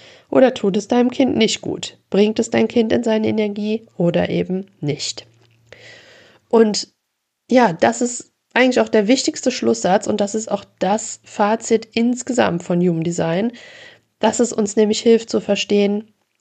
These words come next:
was braucht unser Kind, um in seiner Energie zu sein und was brauchen wir und wie spielen wir alle zusammen, wie können wir es als Familie schaffen, dass es uns allen gut geht, dass wir alle zufrieden, glücklich in unserer Energie sind und wie können wir Konflikte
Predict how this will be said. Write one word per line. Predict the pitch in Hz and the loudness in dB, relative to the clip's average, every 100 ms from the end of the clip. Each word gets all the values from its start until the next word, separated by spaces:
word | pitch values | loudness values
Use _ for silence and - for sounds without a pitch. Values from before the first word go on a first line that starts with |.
| _ - | _ -6
was | 196 - | -6 -2
braucht | 190 220 233 | 2 2 2
unser | 208 190 180 | -2 0 -2
Kind, | 202 180 180 202 | 0 -2 0 0
um | 196 | 0
in | 190 - _ - | -2 -6 _ 0
seiner | 190 185 | 0 2
Energie | 180 180 180 196 190 | 0 0 -2 -4 -4
zu | 185 | -2
sein | 185 180 | 0 0
und | 185 | 0
was | 180 - | -4 -4
brauchen | 185 190 180 170 | 0 0 0 -4
wir | 208 240 - | 0 2 2
und | 190 | 0
wie | 202 220 | -2 -4
spielen | - 214 202 | -4 -2 -2
wir | 190 | -2
alle | 196 208 | -2 -4
zusammen, | - 180 202 214 | -4 -2 0 0
wie | 190 190 | -2 -2
können | 220 214 | -4 -2
wir | 190 | -4
es | |
als | - 180 | -4 -8
Familie | - 175 190 233 262 254 | -4 -2 0 0 0 0
schaffen, | 226 - 202 - 208 202 - - - - - | -2 -2 -4 -4 -6 -6 -10 -20 -20 -14 -4
dass | 185 - | -4 -4
es | 190 | -8
uns | - 202 180 | -2 0 0
allen | 190 254 233 | 2 4 4
gut | 190 196 | 2 -2
geht, | - 208 196 | 0 0 0
dass | 180 - | -4 -4
wir | - | -2
alle | 202 233 226 226 | 2 2 2 -2
zufrieden, | - - 220 214 202 | -10 -6 -2 -2 -2
glücklich | 190 214 202 202 - | 0 0 0 0 0
in | 214 | -2
unserer | 208 202 196 | -2 -2 -2
Energie | 196 185 180 202 202 | -2 -2 -2 -2 0
sind | 196 196 | 0 0
und | 180 180 | -4 -4
wie | 185 | -6
können | - 180 | -2 0
wir | 185 | 0
Konflikte | 180 170 - 220 - 208 196 | -4 -8 -2 -2 0 0 0